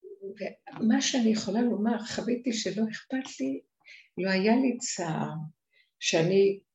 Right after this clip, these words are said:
אה, צריכה, משהו ידע שצריך לעשות מה שעשה. אה, כשזה עבר את הגבול שלו, מה שראיתי זה שהגבול שלי,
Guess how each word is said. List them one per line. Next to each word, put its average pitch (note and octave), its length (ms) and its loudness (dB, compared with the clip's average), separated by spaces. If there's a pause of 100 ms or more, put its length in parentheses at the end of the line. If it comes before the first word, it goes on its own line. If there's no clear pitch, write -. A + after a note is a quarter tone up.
(280)
אה, D#3 800 0 (320)
צריכה, - 300 -4 (340)
משהו C4+ 360 2
ידע A3+ 320 2
שצריך - 280 -6
לעשות - 320 -4
מה D#3 100 -4
שעשה. D3+ 440 -10 (540)
אה, - 240 0
כשזה F3+ 500 4
עבר A3 200 4 (140)
את - 60 -2
הגבול F3 300 0
שלו, F#3+ 340 -4 (540)
מה B3 120 2
שראיתי A#3+ 680 0
זה F3 180 0
שהגבול F3 760 2
שלי, F#3 680 2